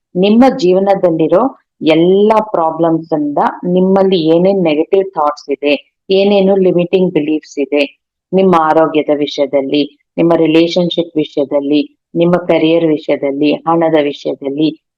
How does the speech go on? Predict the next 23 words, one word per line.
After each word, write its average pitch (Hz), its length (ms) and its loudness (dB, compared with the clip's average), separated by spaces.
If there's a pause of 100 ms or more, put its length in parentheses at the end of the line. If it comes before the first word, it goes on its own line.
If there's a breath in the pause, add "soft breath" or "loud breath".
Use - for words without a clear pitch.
ಏನೇನಿದೆ, 208 800 0
ನೆಗೆಟಿವ್ 202 440 0
ಥಾಟ್ಸ್ 170 380 -4
ಏನೇನ್ 175 340 0
ಬರ್ತಾ 147 340 -2
ಇದೆ, - 540 -4
ಸಾಲಗಳಾಗಿದೆ, 143 1000 -2
ಆರೋಗ್ಯ 147 560 0
ಸರಿ 143 320 -2
ಇಲ್ಲ, 143 180 -2 (120)
ಆ 151 280 -2
ನೋವಿದೆ, 147 500 -4
ಈ 143 220 -6
ನೋವಿದೆ, 147 520 -2
ತುಂಬಾ 160 320 -4
ದುಃಖ 151 300 -6
ಆಗ್ತಿದೆ, 143 800 -6 (120)
ತುಂಬಾ 165 240 0
ಬೇಜಾರಾಗ್ತಿದೆ, 147 840 -2
ಆತಂಕ 151 480 -4
ಆಗ್ತಿದೆ, 139 840 -6
ರಿಲೇಶನ್‌ಶಿಪ್ 160 720 -2
ಅಲ್ಲಿ 139 480 -4